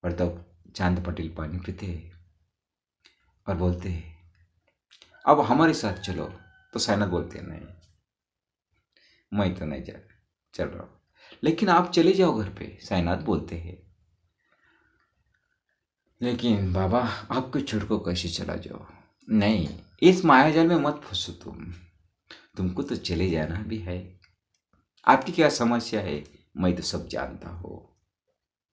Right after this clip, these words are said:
आप सब घरवासी तुम्हारा इंतजार कर रहे हैं।"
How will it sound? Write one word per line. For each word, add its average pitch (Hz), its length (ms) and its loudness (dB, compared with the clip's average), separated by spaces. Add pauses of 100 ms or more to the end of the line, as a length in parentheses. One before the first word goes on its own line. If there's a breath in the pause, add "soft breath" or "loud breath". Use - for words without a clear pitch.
(720 soft breath)
आप 98 180 4
सब 95 280 -4
घरवासी 85 560 -2 (400)
तुम्हारा 92 260 2
इंतजार 101 500 -2
कर - 200 -10
रहे - 180 -4
हैं।" - 400 -14